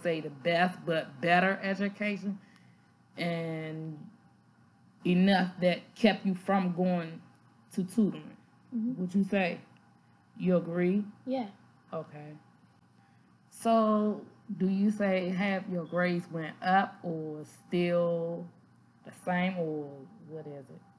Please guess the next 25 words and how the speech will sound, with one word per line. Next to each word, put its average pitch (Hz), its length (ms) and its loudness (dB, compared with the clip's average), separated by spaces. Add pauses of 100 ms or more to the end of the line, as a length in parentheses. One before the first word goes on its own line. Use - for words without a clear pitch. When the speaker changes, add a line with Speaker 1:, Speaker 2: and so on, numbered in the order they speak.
Speaker 1:
about 160 200 -12
your 147 100 -10
grades 156 360 -8
from 143 200 -16
D 160 240 -14
C 180 80 -14
and 180 100 -12
Virginia? - 340 -16 (1300)
Speaker 2:
I 240 280 -2
would 302 220 -8
say 254 120 -2
my 220 320 -4 (140)
grades 196 440 -8
was, 185 160 -12
like, - 300 -20 (180)
uh, - 60 -12 (140)
went 202 340 -4
a - 40 -6
little 233 240 0
bit 220 200 -2
up. 160 220 -8 (840)
A - 40 -12
little 185 240 -10
bit. - 840 -16
Speaker 1:
Okay, 156 380 -6